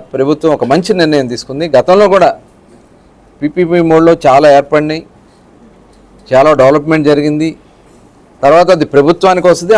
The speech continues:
ఆటోమేటిక్‌గా ప్రజలకి చెందుతుంది. అది అలాంటి ఒక మంచి ఆలోచనతో చేస్తూ ఉంటే దీన్ని కూడా తప్పుదారి పట్టిస్తూ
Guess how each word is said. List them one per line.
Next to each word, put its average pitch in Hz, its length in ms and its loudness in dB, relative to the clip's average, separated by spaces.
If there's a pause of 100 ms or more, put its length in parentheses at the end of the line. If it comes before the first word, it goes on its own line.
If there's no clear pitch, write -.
ఆటోమేటిక్‌గా 202 500 0
ప్రజలకి 180 380 0
చెందుతుంది. 107 340 -6
అది - 140 -20 (1300)
అలాంటి 202 300 2
ఒక 180 80 0 (380)
మంచి 190 220 -2 (120)
ఆలోచనతో 165 400 -2 (100)
చేస్తూ 139 240 -2 (120)
ఉంటే 117 180 -6 (1040)
దీన్ని 160 220 0 (100)
కూడా 175 180 4 (640)
తప్పుదారి 135 400 -2
పట్టిస్తూ 120 260 -8